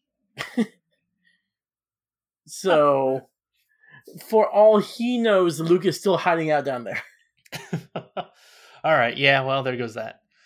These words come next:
Speaker 2: that plan.
Speaker 1: <laughs>
Speaker 2: Then, yeah, you're, you're right. I have no idea <laughs> what Shades was thinking. Uh, being an idiot.
Speaker 1: Yep.
Speaker 2: Mm-hmm.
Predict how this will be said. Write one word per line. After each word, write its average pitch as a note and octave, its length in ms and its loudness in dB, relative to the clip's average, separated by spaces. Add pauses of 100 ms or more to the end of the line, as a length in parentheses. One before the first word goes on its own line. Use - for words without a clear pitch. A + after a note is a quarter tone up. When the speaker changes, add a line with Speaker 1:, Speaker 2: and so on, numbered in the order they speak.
(240)
Speaker 2:
that - 180 -10
plan. B2+ 340 -8 (140)
Speaker 1:
<laughs> - 140 -20
Speaker 2:
Then, C4 220 -6
yeah, C#4+ 240 -2
you're, G3+ 240 -6
you're F#3+ 120 -6
right. G3+ 280 -8
I F3 440 -6
have E3 160 -12
no F3 180 -10
idea C#3+ 280 -6
<laughs> - 40 -10
what - 360 -12
Shades - 480 -14
was D#3+ 220 -14
thinking. B2 380 -14 (760)
Uh, C#3 220 -12 (1900)
being C#3 220 -18
an D3+ 120 -14
idiot. A#2+ 340 -10 (840)
Speaker 1:
Yep. B2+ 300 -8 (880)
Speaker 2:
Mm-hmm. B2+ 320 -20